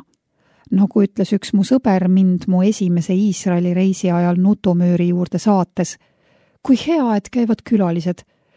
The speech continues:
Siis saad ka ise teatud aja tagant vaatamisväärsused ära näha.“ Jõuame Põhja-Iisraeli Tveriasse, mida eurooplased tunnevad ajaloost ja piiblist nimega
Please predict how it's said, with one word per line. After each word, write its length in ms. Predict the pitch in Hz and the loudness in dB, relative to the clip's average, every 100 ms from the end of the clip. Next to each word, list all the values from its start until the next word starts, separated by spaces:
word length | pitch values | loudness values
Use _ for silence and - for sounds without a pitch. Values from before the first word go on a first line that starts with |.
| _ - | _ -12
Siis 320 | - 202 - | -2 -2 0
saad 200 | 208 196 - | -2 -2 0
ka 100 | 247 | -2
ise 260 | 269 226 | 0 -2
teatud 460 | - 214 196 - 202 | 0 0 0 -2 0
aja 240 | 233 220 | 2 0
tagant 480 | 185 190 190 180 - | 0 -2 -2 -2 0
vaatamisväärsused 1040 | 226 196 190 175 - 196 180 - 175 180 190 | 0 0 -2 -4 -2 -2 -2 -4 -6 -4 -2
ära 220 | 185 170 | -2 -2
näha.“ 340 | 170 160 165 - _ _ _ _ _ _ _ _ _ _ _ _ _ _ _ - | -4 -6 -8 -12 _ _ _ _ _ _ _ _ _ _ _ _ _ _ _ -2
Jõuame 520 | 185 214 226 185 180 | 2 4 4 2 0
Põhja-Iisraeli 1160 | 180 226 - 175 202 240 - 185 185 180 175 170 - | -2 -2 0 0 2 0 0 -2 0 0 0 -4 -4
Tveriasse, 880 | 180 240 247 190 180 - - 180 - _ _ _ - | 0 2 2 0 -2 -4 -4 -4 -6 _ _ _ 0
mida 280 | 233 262 247 | 2 4 4
eurooplased 880 | 240 254 302 - 196 185 190 175 - | 4 4 0 0 -2 0 0 -2 0
tunnevad 500 | 214 208 190 185 185 | 4 4 2 0 0
ajaloost 680 | 233 202 180 180 175 - | 2 2 2 0 -2 -4
ja 80 | 175 | -4
piiblist 540 | 240 277 254 208 - - | 0 0 0 -4 -2 0
nimega 480 | 185 175 180 190 | 0 0 -2 -2